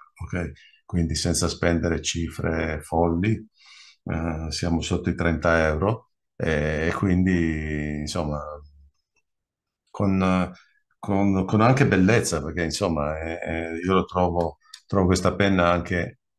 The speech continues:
eh, un bell'oggetto da design, no? Quindi un oggetto da design, quindi, eh, con questa livrea così accesa, insomma, <laughs> sicuramente non passerà ines-, inosservata quando la tirerete fuori dalla borsa e comincerete ad usarla.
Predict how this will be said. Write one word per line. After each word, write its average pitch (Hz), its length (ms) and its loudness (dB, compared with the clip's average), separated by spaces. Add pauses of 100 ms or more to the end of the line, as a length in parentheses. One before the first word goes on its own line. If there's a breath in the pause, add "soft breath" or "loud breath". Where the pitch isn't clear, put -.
eh, 87 560 -2
un 92 180 2
bell'oggetto 98 680 4
da 90 160 2
design, 92 760 0
no? 82 240 -12
Quindi 82 240 -10
un 80 80 -10
oggetto 82 360 -8
da 87 140 -4
design, 92 480 2
quindi, 95 440 0 (420 loud breath)
eh, 80 320 -4
con 92 160 0
questa 90 500 2
livrea 92 500 2
così 92 280 -4
accesa, 92 720 0
insomma, 90 420 -2
<laughs> - 0 -
sicuramente 123 760 2
non 101 140 0
passerà 95 460 -2
ines-, 90 400 -4
inosservata 92 840 -2 (360 loud breath)
quando 95 300 2
la 90 160 2 (280)
tirerete 92 480 -2
fuori 92 300 -2
dalla 92 260 2
borsa 107 460 2
e 82 60 -6
comincerete 87 600 -6
ad 92 80 -2
usarla. 117 600 4